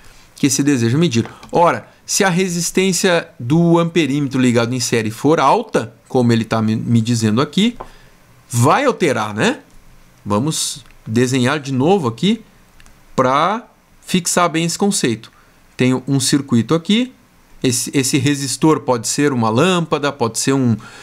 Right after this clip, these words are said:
o, algum circuito eletrônico que eu tô alimentando, não importa, tá? Como eu vou medir a corrente? Ora, eu vou medir a corrente...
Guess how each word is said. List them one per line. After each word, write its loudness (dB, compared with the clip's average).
o, 0
algum -2
circuito -2
eletrônico 0
que -4
eu 0
tô -2
alimentando, 0
não 0
importa, -2
tá? -4
Como 2
eu 4
vou 2
medir -2
a 2
corrente? -2
Ora, 0
eu -6
vou -6
medir 0
a 0
corrente... 0